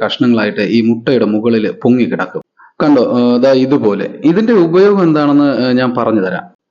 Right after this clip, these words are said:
അടുത്തത് നമുക്ക് ബ്രെഡ് എടുക്കാം. ആ, ബ്രെഡ് നമുക്ക് മുട്ടയുടെ അളവനുസരിച്ച് എടുക്കാവുന്നതാണ്. ഇനി നമുക്കൊരു ദോശക്കല്ല് അടുപ്പിൽ വെച്ച് ചൂടാക്കാം. കല്ല്, ആ, ചൂടാവുമ്പോൾ അതിന്റെ പുറത്ത് അല്പം, ആ, നെയ്യോ വെളിച്ചെണ്ണയോ തടവി കൊടുക്കാം.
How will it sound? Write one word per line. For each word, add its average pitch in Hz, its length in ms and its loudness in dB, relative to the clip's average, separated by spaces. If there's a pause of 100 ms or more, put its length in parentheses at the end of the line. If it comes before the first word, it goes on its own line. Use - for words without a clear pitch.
(260)
അടുത്തത് 196 360 2
നമുക്ക് 190 360 2
ബ്രെഡ് 139 380 0
എടുക്കാം. 104 500 -4
ആ, 127 40 2
ബ്രെഡ് 143 340 0
നമുക്ക് 196 240 0
മുട്ടയുടെ 160 500 0
അളവനുസരിച്ച് 135 800 -2
എടുക്കാവുന്നതാണ്. 90 880 -2 (300)
ഇനി 202 140 2
നമുക്കൊരു 202 580 4
ദോശക്കല്ല് 147 760 2
അടുപ്പിൽ 120 380 0
വെച്ച് 110 240 0 (200)
ചൂടാക്കാം. 107 500 0 (640)
കല്ല്, 180 540 2
ആ, 147 40 4
ചൂടാവുമ്പോൾ 147 680 2
അതിന്റെ 143 280 0
പുറത്ത് 131 400 0
അല്പം, 123 720 -2
ആ, 110 260 0
നെയ്യോ 117 580 2
വെളിച്ചെണ്ണയോ 123 760 0
തടവി 113 220 -2
കൊടുക്കാം. 87 440 -8